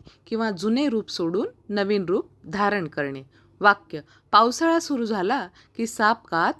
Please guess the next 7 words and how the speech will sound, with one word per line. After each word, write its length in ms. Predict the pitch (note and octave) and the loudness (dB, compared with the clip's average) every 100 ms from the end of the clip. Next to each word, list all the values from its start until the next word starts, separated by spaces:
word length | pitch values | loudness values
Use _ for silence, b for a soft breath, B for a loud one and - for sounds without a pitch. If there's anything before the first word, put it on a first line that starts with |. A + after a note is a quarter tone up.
| - _ _ - | -12 _ _ -4
उतरवितो, 600 | C4+ C#4 F#3 E3+ C3+ B2+ _ _ _ - | 0 2 0 -2 -8 -12 _ _ _ -2
म्हणजेच 600 | A3 C#4 D4 C#4 A#3+ - _ - E3 | 2 4 4 2 0 -6 _ -14 -4
जुनी 300 | A#3+ D4+ F#4 | 0 0 0
त्वचा 400 | A#3 F#3 F3 E3+ | -2 -4 -2 -4
टाकून 520 | D#3+ D3 - G3+ F4+ b b b - | -4 -6 -4 -4 -4 b b b 0
नवीन 400 | A3+ B3 F4+ D#4+ | 2 4 4 2
त्वचा 440 | F#3 D#3+ F#3 | -2 -4 -4